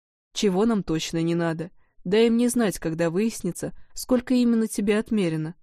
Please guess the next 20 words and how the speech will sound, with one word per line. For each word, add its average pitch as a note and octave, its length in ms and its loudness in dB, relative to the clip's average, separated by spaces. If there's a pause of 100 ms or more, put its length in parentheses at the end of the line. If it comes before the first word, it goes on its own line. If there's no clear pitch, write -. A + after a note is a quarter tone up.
(140)
Хорошо? F3 600 -4 (300)
И A3 80 -4
не A#3 120 2
волнуйся. A3 640 0 (380)
Рейдену B3 380 6
я A3+ 180 2
пока G#3+ 260 0
ничего G3 400 0
не E3+ 120 0
скажу. F3 460 -2 (440)
А F3 140 0
то, G#3+ 420 -2
как C4+ 220 -2
я C4 100 4
смотрю, B3 540 0
во G#3+ 160 0
всём, F3+ 280 -2
что E3+ 180 -6
касается E3 580 -2
тебя, F3+ 380 -2